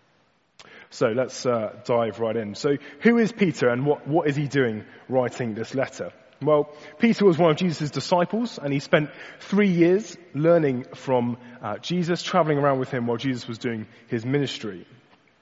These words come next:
And his time as a disciple had its ups and downs. Um, before,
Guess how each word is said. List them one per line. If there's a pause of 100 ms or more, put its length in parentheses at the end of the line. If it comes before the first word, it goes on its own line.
(840)
And (300)
his
time
as
a
disciple
had
its
ups
and
downs. (460)
Um, (480)
before,